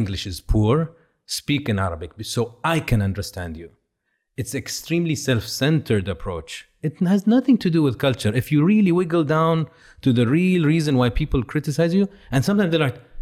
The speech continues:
"يعني نحن مو كلنا نعرف، آه، إنجليزي. لا أنت تتكلم إنجليزي؟" إنزين، السؤال بالإنجليزي. الضيف إنجليزي. شو أسوي؟ أجبره؟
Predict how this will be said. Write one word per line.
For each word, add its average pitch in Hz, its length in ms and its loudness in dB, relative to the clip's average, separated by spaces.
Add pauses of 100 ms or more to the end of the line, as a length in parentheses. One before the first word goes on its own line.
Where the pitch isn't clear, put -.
(120)
"يعني 127 220 2
نحن 170 160 2
مو 190 120 4
كلنا 185 220 0
نعرف، 123 400 -4
آه، 98 600 -4
إنجليزي. 107 400 0
لا 127 100 2
أنت 151 120 -2
تتكلم 139 300 -2
إنجليزي؟" 156 440 0 (1040)
إنزين، 131 240 -2
السؤال 147 460 -4
بالإنجليزي. 113 760 -2 (340)
الضيف 143 440 0
إنجليزي. 113 580 -2 (1000)
شو - 160 0
أسوي؟ 113 340 -2
أجبره؟ 156 640 -2